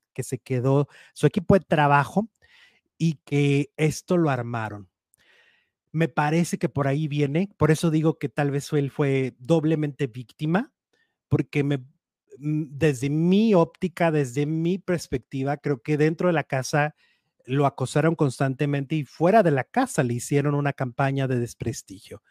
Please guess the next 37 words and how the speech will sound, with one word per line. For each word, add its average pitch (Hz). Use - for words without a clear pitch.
Esta, 135
esta 151
constante 165
de 139
decir, 151
"Es, 135
es 139
un 160
protegido, 175
es 143
un 156
protegido, 151
es 151
un 156
protegido", 180
y 135
como 160
lo 160
dijo 185
un 202
día 196
Andrea 143
Legarreta, 131
porque -
lo 107
dijo 120
muy 156
bien 117
Andrea 110
Legarreta, 107
tal 135
vez 165
los 202
protegidos 160
son 135
otros -
y, 165